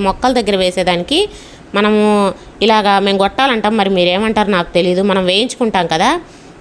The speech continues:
అవి పచ్చి ఉంటాయి, చాలా గట్టిగా ఉంటాయండి అవి. అవి కొరకలేవు. ఈ పిల్లులు లాంటివి, చిన్న చిన్న పిల్లి పిల్లలు తిరుగుతాయి మాకైతే, అవి కొరకలేవు, కొద్ది గట్టిగా ఉంటాయి. వాటిల్లో దీన్ని అయితే పెట్టేసి ఆ మొక్కల కాడ వేసేస్తానండి నేను.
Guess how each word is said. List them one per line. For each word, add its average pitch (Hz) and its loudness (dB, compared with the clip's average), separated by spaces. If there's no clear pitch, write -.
అవి 196 -2
పచ్చి - 0
ఉంటాయి, 190 -2
చాలా 214 2
గట్టిగా 294 -2
ఉంటాయండి 175 0
అవి. 226 0
అవి 214 0
కొరకలేవు. 247 2
ఈ 208 2
పిల్లులు 285 2
లాంటివి, 208 0
చిన్న 254 0
చిన్న 285 0
పిల్లి 254 2
పిల్లలు 240 2
తిరుగుతాయి 170 0
మాకైతే, 165 -2
అవి 185 -2
కొరకలేవు, 208 0
కొద్ది 175 -2
గట్టిగా 226 -2
ఉంటాయి. 156 -2
వాటిల్లో 247 0
దీన్ని 240 2
అయితే 226 0
పెట్టేసి 240 0
ఆ - 2
మొక్కల 208 0
కాడ 220 2
వేసేస్తానండి 175 0
నేను. 165 0